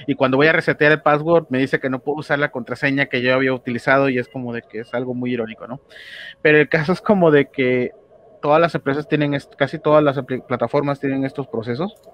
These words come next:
Eh, yo lo que recomendaría es como de que, porque hay mucha gente que lo hace, es si tu password fue comprometido, cambia automáticamente todas las contraseñas de todas las cosas donde <laughs> tengas ese password.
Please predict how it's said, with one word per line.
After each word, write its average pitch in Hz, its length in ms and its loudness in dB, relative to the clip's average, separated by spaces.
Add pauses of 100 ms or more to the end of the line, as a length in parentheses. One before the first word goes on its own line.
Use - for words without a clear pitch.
(680)
Eh, 131 460 2
yo 147 140 4
lo 156 120 6
que 160 60 2
recomendaría 131 720 2
es 135 160 -2
como 147 260 -2
de 117 120 -2
que, 117 260 -6
porque 131 300 -4
hay 131 60 0
mucha 147 260 -4
gente 160 260 -2
que 147 80 -2
lo 123 140 2
hace, 208 340 0 (380)
es 151 340 0
si 151 160 -2
tu 139 140 -4
password 185 400 2
fue 185 180 0
comprometido, 165 840 -2
cambia 175 340 2
automáticamente 160 1120 0
todas 196 320 4
las 175 140 2
contraseñas 160 560 -4
de 131 100 -6
todas 190 340 0
las 160 200 0
cosas 185 380 0 (420)
donde 160 240 4
<laughs> 180 340 0
tengas - 60 -16
ese 185 180 0
password. 160 460 -2